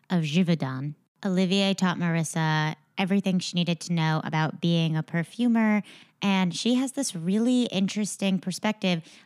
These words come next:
of being an independent perfumer, but also being classically trained. Side note, you've heard me wax poetic about Flaming Creature,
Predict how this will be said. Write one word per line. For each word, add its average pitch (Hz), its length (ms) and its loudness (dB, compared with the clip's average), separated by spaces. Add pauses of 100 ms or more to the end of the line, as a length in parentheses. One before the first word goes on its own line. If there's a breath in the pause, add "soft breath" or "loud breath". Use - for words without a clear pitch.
of 190 280 0
being 240 360 2
an 208 140 0
independent 180 600 0
perfumer, 185 680 2 (300 loud breath)
but - 140 -2 (100)
also 196 360 2
being 175 380 2
classically 160 560 -2
trained. - 500 -6 (600)
Side 226 440 -2
note, 170 320 -2
you've 180 200 -8
heard 214 200 -2
me 254 120 2
wax 196 280 0
poetic 170 540 -2
about 160 420 -2
Flaming 170 400 -2
Creature, 151 600 -6